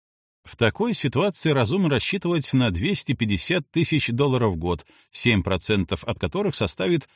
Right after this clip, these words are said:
семнадцать тысяч пятьсот долларов в год. Обладатели неординарных способностей смогут добиться гораздо более высоких показателей, скажем, дохода около двадцати пяти тысяч долларов в год,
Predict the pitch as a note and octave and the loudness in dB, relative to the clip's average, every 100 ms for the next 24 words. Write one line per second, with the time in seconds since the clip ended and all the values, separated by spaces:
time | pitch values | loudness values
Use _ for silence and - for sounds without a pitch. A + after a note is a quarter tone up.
0 | _ - B2 A#2+ B2 G2+ - G3 G#3 - | _ -2 2 2 2 -2 -2 0 0 -2
1 | - _ C3+ - - A#2+ A#2 A#2 G2 F#2 | -6 _ 0 0 0 0 0 -2 0 2
2 | E2+ E2 D2 - _ _ _ _ _ _ | 0 -2 -6 -12 _ _ _ _ _ _
3 | _ _ _ _ _ _ - A#2 G2+ G2 | _ _ _ _ _ _ 0 2 4 4
4 | F3 G#3+ F#3 F3 D#3 C3 F#2+ C3+ F3 D#3+ | 2 0 0 2 4 2 2 0 0 0
5 | C3 - G2 G3 F#3+ D#3 - A2 - G3+ | 0 -2 -4 -2 0 0 0 -2 -2 0
6 | E3 A#2 A2+ F#3 - C3 C#3 D#3 B2 C#3 | 2 2 2 0 -2 0 2 2 2 0
7 | C3+ E3 D3 C3+ - D#3+ A2 - F#2 E2 | 2 2 2 0 0 -2 -2 -2 -2 -2
8 | D2+ C#2+ E2+ E2 - - - - D3 D3 | -2 -2 0 0 -2 -20 -12 -2 0 2
9 | B2 F#2+ - E3 C#3 D3+ C3+ C3+ B2 A#2 | 2 0 -2 0 0 0 0 0 2 2
10 | C3 C#3 A2 C#3+ C#3+ B2 C3+ B2+ A#2+ G#2 | 0 0 -2 0 0 -2 0 0 0 2
11 | B2 A#2 A#2+ G2 E2 D2+ | 2 2 0 -2 -2 -6